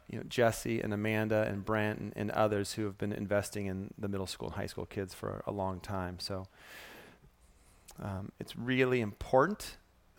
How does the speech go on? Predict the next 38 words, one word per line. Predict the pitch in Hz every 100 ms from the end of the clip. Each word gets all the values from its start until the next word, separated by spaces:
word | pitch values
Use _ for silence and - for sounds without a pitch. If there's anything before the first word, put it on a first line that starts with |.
| 110
that | 110 -
we | 110
put, | 104 - 127 120 -
uh, | 104 98
a | -
healthy | 92 - 127 117
focus | - - 104 110 -
on | 101
our | 95
children, | - 151 151 185
that | 156
we | 117
provide | - 107 110
a | 107
place | - 113 110
for | - 113
our | 110 98
kids | - - 117 110 -
to, | - 95 -
to | 104
grow | 98 107 107 104 104 107 - - - - _
and | - 98 98
to, | 107 95 - -
to | - 92
feel | - 92
safe | - 135 117 113 -
and, | 104 -
and, | 98 92 -
and | 95 92
learn | 101 104
about | 104 95 -
God's | 98 95 -
word | 92 92
and | 90 85
about | - - 90 -
the |
Bible. | 87 85 90 90 87
So | - 98